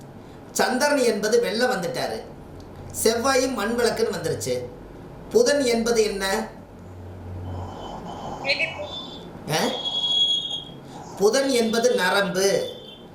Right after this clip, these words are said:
Speaker 1: அப்ப நூலை வந்து திரியாக்கி புதன் வந்துட்டாரு. குரு என்பது என்ன? மாவிளக்குல குரு சந்தனம், குங்குமம் வைக்கிறீங்க. சுக்கிரன் என்பது என்ன?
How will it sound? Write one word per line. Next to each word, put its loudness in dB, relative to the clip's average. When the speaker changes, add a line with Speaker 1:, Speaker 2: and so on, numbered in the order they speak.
Speaker 1:
அப்ப 2
நூலை 4
வந்து 4
திரியாக்கி 2
புதன் 2
வந்துட்டாரு. -2
குரு 4
என்பது 6
என்ன? 0
மாவிளக்குல 4
குரு 6
சந்தனம், 0
குங்குமம் 0
வைக்கிறீங்க. 0
சுக்கிரன் 4
என்பது 2
என்ன? -2